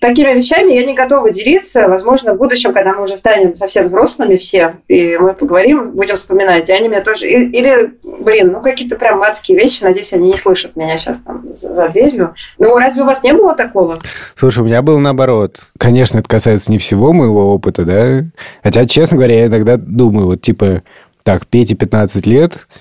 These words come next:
Speaker 2: он играет на виолончели. Я в пятнадцать лет вел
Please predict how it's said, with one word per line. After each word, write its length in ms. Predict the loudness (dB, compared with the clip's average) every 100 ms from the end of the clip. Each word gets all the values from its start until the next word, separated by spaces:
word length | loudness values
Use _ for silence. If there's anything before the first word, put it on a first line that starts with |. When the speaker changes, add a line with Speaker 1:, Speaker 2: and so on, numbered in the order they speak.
| _ -2
Speaker 2:
он 220 | 2 2
играет 320 | 2 0 0
на 40 |
виолончели. 800 | 0 2 0 0 -2 0 -2 -6 -14 -20 _ _ -4
Я 300 | 0 2 0
в 80 |
пятнадцать 540 | -2 -2 0 -2 -2 -2
лет 360 | -2 -2 -8 _
вел 500 | -6 0 2 2 0